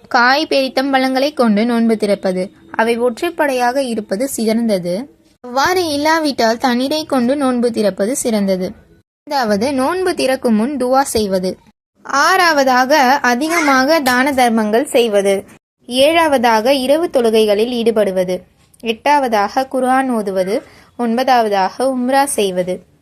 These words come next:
பத்தாவது, நம்மிடம் யாராவது சண்டைக்கு வந்தால்,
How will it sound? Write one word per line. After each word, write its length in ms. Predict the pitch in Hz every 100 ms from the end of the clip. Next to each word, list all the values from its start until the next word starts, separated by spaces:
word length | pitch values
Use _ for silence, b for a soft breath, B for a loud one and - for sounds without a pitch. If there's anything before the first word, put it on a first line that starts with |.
| _ _ _ _
பத்தாவது, 680 | - 247 - 311 262 208 247
நம்மிடம் 580 | 302 254 247 254 285 370
யாராவது 580 | 294 233 226 233 262 320
சண்டைக்கு 540 | - 214 233 269 277
வந்தால், 520 | 240 208 190 185 262